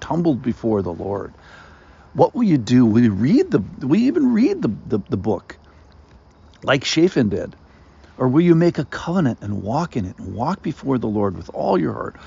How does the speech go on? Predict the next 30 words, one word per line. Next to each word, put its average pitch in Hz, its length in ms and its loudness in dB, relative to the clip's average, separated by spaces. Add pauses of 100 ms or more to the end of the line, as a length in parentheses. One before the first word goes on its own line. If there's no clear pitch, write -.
(200)
all 165 220 0
your 135 180 2
soul? 98 460 -6 (460)
What - 180 0
would 440 120 2
the 370 60 2
people 156 440 -2
do? 101 500 0 (560)
So 156 140 4
this 233 260 0
is 370 60 -8
just - 260 -2
a 180 40 4
great 170 500 0
question. 151 600 0 (160)
It's 127 120 -4
just 156 180 -2
a 135 60 0
foundational 165 720 0
question, - 480 0 (340)
is 120 160 -2
what 392 180 -2
do 392 120 -6
people 156 340 -2
do 110 240 2
when 143 160 0
they 339 100 2
forget 120 380 -6
the - 80 -8
Bible? 247 420 -4